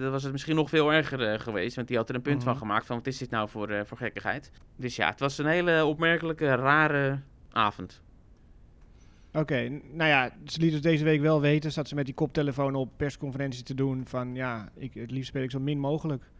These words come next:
Speaker 2: als het kan." Ze
Speaker 1: Ja,
Speaker 2: zegt,
Speaker 1: ze
Speaker 2: "Ja, stom hè? Ja,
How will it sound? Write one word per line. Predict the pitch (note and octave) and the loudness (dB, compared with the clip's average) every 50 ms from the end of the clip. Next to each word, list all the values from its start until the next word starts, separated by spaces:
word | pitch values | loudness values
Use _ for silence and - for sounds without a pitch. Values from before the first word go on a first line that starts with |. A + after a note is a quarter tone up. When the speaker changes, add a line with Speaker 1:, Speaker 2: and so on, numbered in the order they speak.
| - - - - - - - - | -20 -20 -20 -20 -20 -20 -20 -12
Speaker 2:
als | - C#3 B2+ | -10 -8 -8
het | C3+ - | -8 -6
kan." | - C#3+ B2 A2+ A2 A#2 | -6 -6 -6 -6 -8 -12
Ze | - - | -16 -10
Speaker 1:
Ja, | - - | 0 2
Speaker 2:
zegt, | C3+ B2+ | 2 2
Speaker 1:
ze | D3 D#3 | 4 2
Speaker 2:
"Ja, | C#3+ | 0
stom | C3+ - - F#3 F3 D#3+ | 0 0 0 0 2 2
hè? | C#3 C#3+ D#3+ F3+ - - - - - - - - | 2 0 -2 -4 -6 -12 -20 -20 -20 -20 -14 -6
Ja, | C#3+ C3 B2 B2 A2+ A2+ | -2 0 0 0 -2 -6